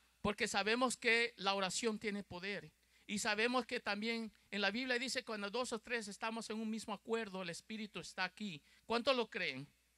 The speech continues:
Vamos a orar. Señor, te damos gracias.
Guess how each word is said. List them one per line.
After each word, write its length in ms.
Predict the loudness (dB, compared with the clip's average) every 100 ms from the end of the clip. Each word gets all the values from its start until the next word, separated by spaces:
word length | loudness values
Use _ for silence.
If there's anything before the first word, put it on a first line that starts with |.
| _ _ _ _ _ _ _
Vamos 160 | -8 -2
a 40 |
orar. 200 | 2 2
Señor, 320 | 2 0 0
te 100 | 4
damos 280 | 4 4 2
gracias. 720 | 2 2 2 -4 -6 -10